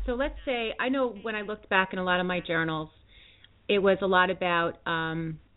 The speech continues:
I struggled with my body image. And so when I look back, it was probably college time. It was all about, you know, having a good day or a bad day or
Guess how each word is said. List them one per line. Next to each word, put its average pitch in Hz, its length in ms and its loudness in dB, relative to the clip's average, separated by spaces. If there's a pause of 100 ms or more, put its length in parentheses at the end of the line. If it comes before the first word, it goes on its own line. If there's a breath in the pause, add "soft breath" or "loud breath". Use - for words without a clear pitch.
I 190 160 4
struggled 190 300 -2
with 180 180 0 (100)
my 170 260 4
body 165 340 4
image. 143 260 -2 (720 loud breath)
And 180 360 4 (100)
so 175 220 2
when 170 160 -2
I 175 80 -2
look 175 300 -4
back, 165 480 2 (140)
it - 180 -6
was 165 360 -2 (1040)
probably 208 720 0 (140)
college 180 340 4 (140)
time. 160 380 -2 (360 loud breath)
It 202 60 -2
was 190 80 0
all 190 180 6
about, 170 600 4 (300)
you 170 120 -8
know, 160 180 -6
having 170 240 -4
a 185 60 -2
good 233 260 2
day 202 160 0
or 170 100 0
a 165 40 -2
bad 185 340 0
day 170 460 -2
or 151 380 -6